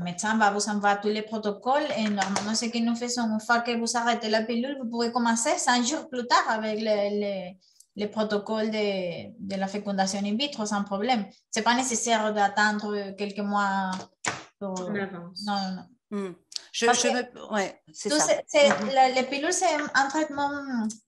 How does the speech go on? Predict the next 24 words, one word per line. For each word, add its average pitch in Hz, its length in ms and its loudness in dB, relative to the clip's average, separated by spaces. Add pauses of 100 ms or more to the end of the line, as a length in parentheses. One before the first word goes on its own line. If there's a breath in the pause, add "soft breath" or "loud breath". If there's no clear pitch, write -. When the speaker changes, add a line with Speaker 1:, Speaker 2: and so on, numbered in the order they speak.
(160)
Speaker 1:
on 220 60 0
va 240 100 4
passer 262 480 2
avec 226 220 2
les 226 100 -2
pilules, 262 500 -2
votre 247 240 0 (180)
ovaire 254 360 4 (100)
ne, 220 480 0 (540 soft breath)
ne 214 140 0
pro-, 233 400 -4
ne, 202 580 -2 (460)
ne 208 120 0
travaille 208 420 4 (480)
plus. 233 380 0 (500 loud breath)
Donc, 208 540 2 (100)
ça, 208 220 2
c'est, 240 480 0 (520)
euh, 208 340 4 (260)
tout 269 80 -4
le 277 160 2
traitement, 277 400 2
c'est 240 260 2
artificiel. 240 880 0